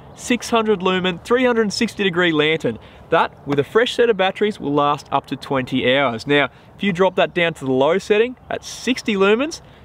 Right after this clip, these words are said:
you're gonna get two hundred hours of continuous light. That's insane. What makes this such a great light for family camping trips, aside from the three hundred and sixty degree light, is these three detachable panels here.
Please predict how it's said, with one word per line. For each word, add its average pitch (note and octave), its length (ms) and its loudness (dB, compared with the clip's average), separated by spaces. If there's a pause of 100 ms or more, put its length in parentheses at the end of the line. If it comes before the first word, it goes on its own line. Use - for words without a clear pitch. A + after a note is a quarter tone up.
(100)
you're C#4+ 80 -2
gonna G4+ 200 2
get - 280 0
two D4 300 4
hundred B3 460 2
hours G3+ 380 0
of E3 160 -6 (160)
continuous F#3+ 640 -2
light. D#3 300 0 (360)
That's E3 280 -2
insane. C3 540 -4 (460)
What E3 140 2
makes G#3 260 -2
this G3 140 0
such F3 240 0
a D#3 40 -4
great C#3 340 0
light C#3+ 280 0
for C#3+ 80 -10
family C#3 360 -2
camping C#3 320 -4
trips, - 340 -8
aside F3+ 360 0
from E3+ 100 -10
the D3+ 80 -2
three E3 240 0
hundred D3 140 -2
and B2+ 100 -6
sixty C#3+ 300 -2
degree B2+ 280 2
light, B2+ 260 2 (320)
is B2+ 160 -4
these D3+ 260 -2
three G3 240 2
detachable D3+ 540 -2
panels B2+ 400 -2
here. D3 260 0